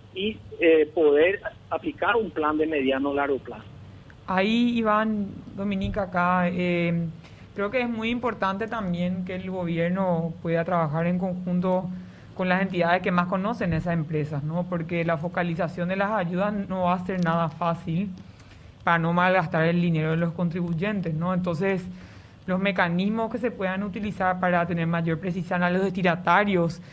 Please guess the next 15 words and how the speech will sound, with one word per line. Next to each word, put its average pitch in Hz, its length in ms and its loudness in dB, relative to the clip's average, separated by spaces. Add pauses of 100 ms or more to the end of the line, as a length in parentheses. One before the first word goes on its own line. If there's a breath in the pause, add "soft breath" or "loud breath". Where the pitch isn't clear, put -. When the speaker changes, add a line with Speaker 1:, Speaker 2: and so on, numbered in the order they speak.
(180 loud breath)
Speaker 2:
de, 160 420 2
de 160 180 0
lo 156 140 0
que 156 100 -2
van 156 180 2
a 160 60 4
ser 156 160 -2
las 160 140 2
ayudas 165 540 2
o 160 340 0 (480 loud breath)
algún 160 320 0
futuro 165 720 2 (180)
programa 156 720 2 (380 loud breath)
para 160 200 4
apoyar 156 720 2